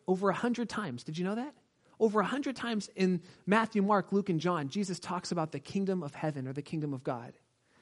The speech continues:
And when we think about the kingdom of God, we think about some eternal destination. That Jesus came, he gave his life on a cross, he rose again, which we celebrated last week,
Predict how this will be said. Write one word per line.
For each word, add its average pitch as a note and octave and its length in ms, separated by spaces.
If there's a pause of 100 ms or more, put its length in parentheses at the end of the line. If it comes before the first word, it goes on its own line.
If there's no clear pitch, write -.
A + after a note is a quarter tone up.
(460)
And F#3 100
when G3 80
we C4 80
think C#4+ 200
about A#3+ 160
the F#3+ 80
kingdom A3 340
of D#3+ 100
God, G3+ 280
we G#3 100
think A#3 200
about F3+ 340 (100)
some G#3 280
eternal A3 400
destination. D#3+ 720 (840)
That G3 120
Jesus A3 340
came, C4 400
he G#3+ 140
gave A3 340
his G#3+ 240
life G#3+ 280
on G#3 100
a F#3+ 60
cross, A3 420
he A3+ 120
rose A3+ 360
again, G3 300
which G#3+ 160
we G3 40
celebrated A3 540
last G3 320
week, G3+ 260